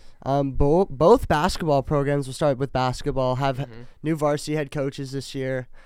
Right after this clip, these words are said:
Speaker 1: Um, we're about to have Matt Taylor on, and the girls obvi-, also have a new,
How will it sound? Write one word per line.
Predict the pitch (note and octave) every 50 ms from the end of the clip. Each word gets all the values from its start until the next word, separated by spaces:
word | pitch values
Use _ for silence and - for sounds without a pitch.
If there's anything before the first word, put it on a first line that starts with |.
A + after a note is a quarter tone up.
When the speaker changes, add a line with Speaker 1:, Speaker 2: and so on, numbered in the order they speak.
| - - -
Speaker 1:
Um, | - C3+ C3+ C3 C3+
we're | C3+
about | B2+ C#3 C#3 -
to | D3+
have | C3+ B2+
Matt | C3 C3 C3 C3 G#2+
Taylor | - D3 C3+ C3 B2+ B2 A#2+
on, | A#2+ B2 B2 B2+
and | A#2+ B2
the | A#2+
girls | A2 C3 B2+ B2 B2 B2+ B2
obvi-, | - G2+ B2 B2 A#2 A#2 A2+ - - - - - -
also | - A#2+ B2 - - B2
have | A#2+ B2 B2 B2
a |
new, | B2 B2 B2 B2 A#2